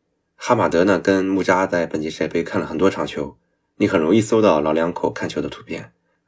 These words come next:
嗯，有一场葡萄牙的比赛，穆扎甚至还跟 C 罗的家属乔治纳还有米尼罗谈笑风生，嗯，表现得非常慈祥。摩纳哥摩铁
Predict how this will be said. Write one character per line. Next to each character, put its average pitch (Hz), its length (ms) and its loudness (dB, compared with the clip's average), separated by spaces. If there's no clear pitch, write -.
嗯， 82 120 -6
有 85 160 6
一 - 20 8
场 76 240 0
葡 - 80 -12
萄 98 100 0
牙 82 140 -2
的 85 60 -4
比 76 100 -6
赛， 76 380 -6
穆 92 120 -4
扎 92 220 0
甚 98 180 0
至 80 120 -6
还 87 160 -6
跟 92 280 0
C 110 140 4
罗 92 100 4
的 95 120 0
家 - 160 2
属 - 320 -4
乔 - 120 0
治 98 120 4
纳 104 100 6
还 - 220 -6
有 78 320 -2
米 98 100 2
尼 107 120 6
罗 82 300 2
谈 95 160 -4
笑 98 100 2
风 78 160 -6
生， 71 180 -6
嗯， - 140 -8
表 - 160 0
现 85 100 -2
得 85 60 0
非 92 100 -2
常 76 140 -4
慈 - 160 -6
祥。 - 200 -6
摩 104 120 2
纳 113 100 6
哥 107 300 4
摩 98 180 4
铁 - 280 -2